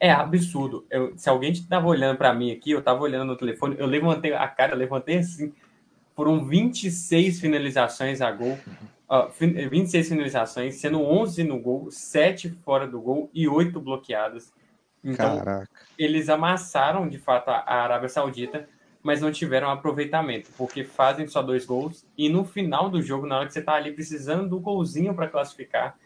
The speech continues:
Speaker 1: já tava terminado o jogo <laughs> entre Polônia e Argentina, e eles tomam um gol bobo da Arábia Saudita, uma troca de passes que não deveria existir dentro da área,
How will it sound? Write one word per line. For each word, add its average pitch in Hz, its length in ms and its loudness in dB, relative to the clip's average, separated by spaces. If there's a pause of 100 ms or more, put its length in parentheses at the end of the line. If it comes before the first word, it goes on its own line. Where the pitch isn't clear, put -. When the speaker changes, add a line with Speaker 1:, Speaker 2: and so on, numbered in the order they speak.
(240)
Speaker 1:
já 135 100 6
tava 180 340 4
terminado 170 880 0
o 143 100 -6
jogo 131 300 -4
<laughs> 127 40 -10
entre 131 160 -6
Polônia 131 500 0 (280)
e 160 60 0
Argentina, 143 640 0 (640)
e 165 100 8
eles 156 220 2
tomam 151 300 2
um 135 120 0
gol 131 260 2 (120)
bobo 143 500 6
da 123 200 2
Arábia 120 240 -2
Saudita, 120 480 -4
uma 127 120 -4
troca 135 280 0
de - 100 -10
passes - 380 2
que - 100 -12
não 139 160 -2
deveria 151 340 0
existir 135 400 -6
dentro 147 240 -2
da 127 120 0
área, 117 340 -2